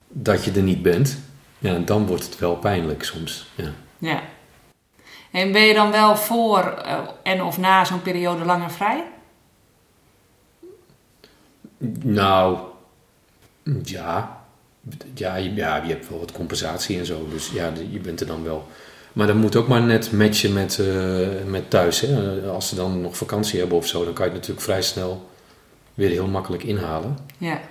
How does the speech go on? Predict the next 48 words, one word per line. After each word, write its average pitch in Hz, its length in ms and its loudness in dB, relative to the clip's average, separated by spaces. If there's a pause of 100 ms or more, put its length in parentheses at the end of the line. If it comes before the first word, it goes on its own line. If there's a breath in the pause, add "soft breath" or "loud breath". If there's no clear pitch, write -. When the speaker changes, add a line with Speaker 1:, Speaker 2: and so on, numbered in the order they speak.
(340)
Speaker 1:
Ja, 87 200 -2
en 78 80 -6
als 80 140 -8
ze - 80 -10
op - 100 -10
school 92 220 -2
zitten, 82 360 -6
eh, 76 240 -6
wat 78 120 -8
minder. 101 300 -6 (1300)
Maar 101 140 -2
ja, 73 60 -4
dat 98 140 -8
is - 80 -4
gewoon 92 180 -2
lastig. 110 460 -4
Speaker 2:
Ja. 180 260 0
Speaker 1:
Ja, 110 80 6
dat 104 100 4
is - 40 -2
gewoon - 200 -2
echt - 140 -4
lastig. 117 400 2 (340 loud breath)
En, 101 240 2
en 98 320 0
wat 98 200 2
je 104 60 -2
er 101 60 0
qua 98 200 4
gezinsleven 110 680 2
aan 117 160 -2
kan 110 220 0
doen, 110 360 0 (840 soft breath)
ja, - 380 -2
is - 220 -4
natuurlijk - 300 -6
wel 101 320 8 (280)
alles 113 320 0
daarop 92 380 4
instellen. 107 500 2
Weet 87 120 -4
je? 87 80 -6
Dus 85 140 -6
ik 85 120 -8
zei 85 240 -2
straks, - 340 -4
Merel 95 320 0
werkt, 87 380 -2